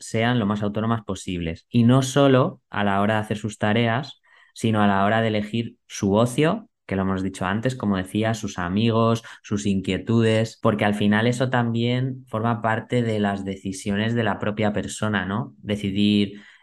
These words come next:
qué hacer en tu tiempo libre, tus amigos, o sea, creo que es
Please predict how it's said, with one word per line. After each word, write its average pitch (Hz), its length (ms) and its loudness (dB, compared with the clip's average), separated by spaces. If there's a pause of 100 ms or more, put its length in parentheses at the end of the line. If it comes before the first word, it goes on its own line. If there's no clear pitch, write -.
(120)
qué 104 120 0
hacer 104 380 0
en 98 200 -2
tu 95 720 -4
tiempo 95 260 -2
libre, 120 680 2 (140)
tus 92 160 -8
amigos, 104 580 0
o - 40 -10
sea, 95 200 -4
creo 104 220 -2
que 117 80 0
es 123 120 -4